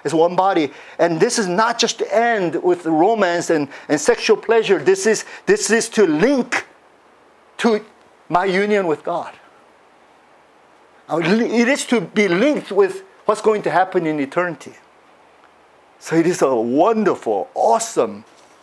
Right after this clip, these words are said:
type of engagement that is reserved only for the marriage bed. But I would like to say to our audience out there,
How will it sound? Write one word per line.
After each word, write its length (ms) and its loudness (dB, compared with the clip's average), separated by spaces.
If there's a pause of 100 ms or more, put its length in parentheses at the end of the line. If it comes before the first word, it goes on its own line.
(880)
type 240 0
of 140 2
engagement 600 -2
that 140 2
is 180 -2
reserved 560 -2
only 380 -2 (100)
for 380 -2 (380)
the 80 0
marriage 440 -2
bed. 280 -4 (1400)
But 100 2
I 100 2
would 140 0
like 200 0
to 60 -2
say 420 0
to 540 -2
our 200 2
audience 520 0
out 320 0
there, 300 0